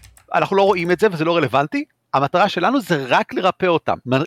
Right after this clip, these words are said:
מנגנון מכני שלם שבנוי מסביב לשמור אותם בחיים, להגיע אליהם פני להתאבן ושלא ידממו וכל מיני דברים כאלה, אה,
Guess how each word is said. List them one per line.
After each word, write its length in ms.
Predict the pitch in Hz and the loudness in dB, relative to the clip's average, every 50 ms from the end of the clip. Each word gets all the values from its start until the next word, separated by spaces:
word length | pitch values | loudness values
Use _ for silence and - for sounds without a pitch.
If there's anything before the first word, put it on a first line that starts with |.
| - | -2
מנגנון 520 | 160 147 151 139 131 147 151 202 262 269 233 | -4 -4 -4 0 -2 0 0 0 -2 -2 -2
מכני 400 | 208 - - - 208 220 233 202 | -6 -6 -4 -4 -4 -2 -2 -2
שלם 280 | - 156 139 165 185 | -2 -2 -2 -2 -2
שבנוי 380 | - - 131 120 123 131 147 165 | -4 -8 -6 -6 -4 -4 -4 -4
מסביב 360 | 165 - - 123 127 151 156 | -4 -4 -6 -6 -6 -6 -8
לשמור 480 | 156 143 120 - - - 151 156 185 208 | -8 -8 -6 -8 -8 -6 -4 -2 0 0
אותם 220 | 226 - 196 - | 0 -2 -2 -2
בחיים, 420 | - - - - 120 147 196 240 | -4 -6 -2 0 0 0 0 0
להגיע 280 | 220 139 107 98 107 113 | 0 -2 -2 0 0 0
אליהם 180 | 113 113 110 101 | 0 0 -4 -6
פני 160 | - 110 104 104 | -6 -6 -6 -4
להתאבן 880 | 101 104 98 - - 117 110 95 - 120 113 117 127 131 131 131 127 120 117 107 | -4 -6 -6 -4 -4 -6 -6 -4 -2 0 2 2 2 0 0 -2 -4 -4 -6 -6
ושלא 260 | 113 - - 113 107 107 | -8 -8 -6 -4 -4 -2
ידממו 380 | 101 110 101 104 104 117 131 120 | -2 -2 -4 -4 -4 -6 -6 -6
וכל 140 | 104 - 120 | -6 -6 -6
מיני 80 | 120 104 | -6 -6
דברים 160 | 98 95 92 | -8 -10 -10
כאלה, 280 | - - 104 135 233 311 - _ - - - _ _ _ _ - - | -8 -6 -4 -2 -2 -4 -6 _ -20 -20 -20 _ _ _ _ -4 0
אה, 260 | 110 110 113 113 120 | 2 2 4 2 2